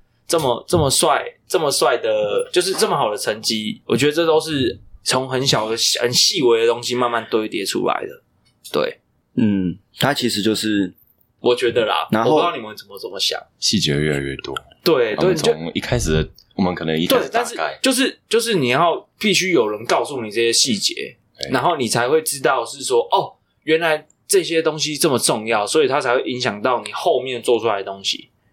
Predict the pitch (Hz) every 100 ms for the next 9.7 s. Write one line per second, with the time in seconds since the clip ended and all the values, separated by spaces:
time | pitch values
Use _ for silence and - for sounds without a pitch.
0 | _ - 135 127 110 104 98 - 98 98
1 | - - _ _ 92 98 117 117 113 85
2 | 107 92 - 85 85 80 - - 73 -
3 | - _ _ _ _ _ _ _ - 117
4 | 117 110 85 101 123 123 101 117 127 87
5 | 95 110 104 _ _ _ _ _ 131 151
6 | 139 98 123 127 113 110 98 101 92 87
7 | 92 98 98 110 87 85 - _ _ _
8 | - 123 110 107 107 101 101 85 - 98
9 | 85 87 - - - -